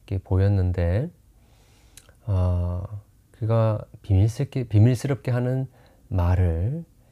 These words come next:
들었다라고 합니다. 참, 우리가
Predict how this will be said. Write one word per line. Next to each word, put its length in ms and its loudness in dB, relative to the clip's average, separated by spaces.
들었다라고 800 0
합니다. 640 -8
참, 640 -2
우리가 480 2